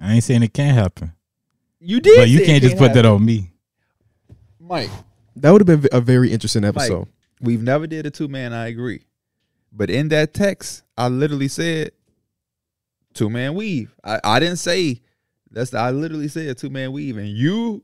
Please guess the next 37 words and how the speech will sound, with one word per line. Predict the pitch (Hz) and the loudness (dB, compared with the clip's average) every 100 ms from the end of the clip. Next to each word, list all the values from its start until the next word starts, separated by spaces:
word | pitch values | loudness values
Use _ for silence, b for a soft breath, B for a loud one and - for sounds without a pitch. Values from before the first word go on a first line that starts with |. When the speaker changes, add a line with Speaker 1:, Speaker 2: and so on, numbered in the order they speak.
| - | -10
Speaker 2:
and | 135 | -4
your | 147 165 | -4 -4
response | 165 160 165 156 139 | -6 -6 -6 -6 -6
was | 131 139 | -8 -8
what? | 147 104 - _ _ _ _ _ _ _ _ _ _ _ _ _ _ _ _ _ | -8 -8 -12 _ _ _ _ _ _ _ _ _ _ _ _ _ _ _ _ _
Speaker 1:
Um, | 92 104 110 110 110 110 107 107 107 107 104 95 - - | -6 -2 0 2 2 0 0 0 0 0 -2 -4 -8 -12
some, | - 135 156 | -4 2 2
some, | - 147 135 | 2 2 2
some. | - 135 135 120 107 - _ 127 | 2 2 2 0 -6 -10 _ -8
Speaker 3:
Dark | 117 101 - | -4 -4 0
Speaker 1:
That | 110 120 | 4 4
would | 123 | 6
Speaker 3:
side. | |
Speaker 2:
Basically | 120 | 4
Speaker 1:
look | 113 | 6
Speaker 2:
no, | 117 | 6
Speaker 1:
weird, | 123 110 92 | 6 6 4
Speaker 2:
right? | |
Speaker 1:
L | 101 104 | 2 2
O | 101 | 0
L. | 95 98 | -2 0
Yeah, | 107 95 | 2 4
Speaker 2:
Basically | |
Speaker 1:
but | 95 | 4
yeah, | 110 104 | 2 2
Speaker 2:
no. | 87 98 | 0 -4
Speaker 1:
no. | 82 _ | -6 _
Speaker 2:
Basically | - 123 117 113 | -8 -6 -8 -10
no. | 87 - _ _ _ | -12 -16 _ _ _
So | _ 135 | _ -8
that, | 147 151 151 | -6 -6 -6
it, | 160 151 143 | -8 -8 -10
it | 160 | -10
does | 180 202 - | -10 -10 -12
fall | 90 80 | -14 -14
on | 90 | -16
you. | 85 120 | -16 -18